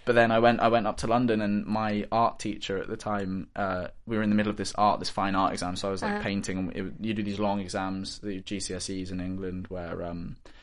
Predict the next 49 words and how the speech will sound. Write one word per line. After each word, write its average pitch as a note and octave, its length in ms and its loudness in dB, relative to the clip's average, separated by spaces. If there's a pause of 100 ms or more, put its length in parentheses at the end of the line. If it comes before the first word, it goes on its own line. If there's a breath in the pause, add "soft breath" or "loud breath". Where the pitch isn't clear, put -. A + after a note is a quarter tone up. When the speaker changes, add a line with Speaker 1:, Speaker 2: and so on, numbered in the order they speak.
(280 soft breath)
Speaker 1:
you, F2+ 500 -4 (420)
you G2+ 120 -4
spend, G#2 320 -2
like, F2 200 -2 (100)
hours. E2+ 340 -2
I F2 60 -4
can't D#2+ 180 -4
remember. F2 240 -4
It's - 160 -6
two A2 260 -4
days. D#2 320 -4
It's, - 180 -8
like, F2 200 -8
a E2+ 120 -6
fifteen-hour F2 680 -6
exam E2+ 360 -6
or, E2+ 80 -6
like, E2+ 140 -10
a F2+ 60 -8
ten-hour F2+ 500 -6
exam E2+ 300 -4
or D#2+ 40 -8
something, D2+ 460 -8
maybe G2+ 220 -4
ten. D#2+ 240 -8
Like, D2+ 120 -10
you G2 120 -4
do F#2+ 180 -4
just F2 220 -10
two G#2+ 180 -6
solid F#2 300 -2
days F#2 180 -2
of F#2+ 60 -2
work. A3+ 100 4
Speaker 2:
Right. F#3+ 200 2 (300 soft breath)
Speaker 1:
And A2+ 140 0
in A2+ 140 0
the A2 80 0
middle C3 260 0
of G2+ 100 -4
that, A#2 280 -2
she F#2 180 -4
just F#2 220 -8
let G#2+ 160 0
me G2 140 -2
go. F#2+ 260 -2
She - 140 -6
was F#2+ 120 -6
like, G2 260 -6